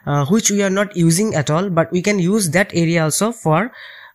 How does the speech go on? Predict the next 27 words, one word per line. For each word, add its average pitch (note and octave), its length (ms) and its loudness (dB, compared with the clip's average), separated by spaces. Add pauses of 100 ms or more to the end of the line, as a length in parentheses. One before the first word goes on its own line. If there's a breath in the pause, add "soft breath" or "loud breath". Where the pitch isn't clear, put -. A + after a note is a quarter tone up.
(140)
uh, C3 220 2
cultivation D3+ 540 0
for D3+ 120 -4
production D3 380 0
purpose. F#3 400 -2
So - 360 0
if D3+ 180 -4
we D3 120 2
increase G#3 760 -2
in C#3+ 160 -2
the C#3 100 2
cropped A3 340 0
area, F3+ 460 0 (140)
then D3 320 0 (300 loud breath)
agricultural E3 540 2
development C#3+ 580 0
would C3 180 2
be A#2 80 -4
there. C3 320 2 (760 loud breath)
Also, B3+ 560 2
by E3 220 4
increasing G3+ 560 0
the G#3+ 80 2
number E3+ 340 0
of - 200 -6
crop F#3 380 0
grown. A#2+ 380 2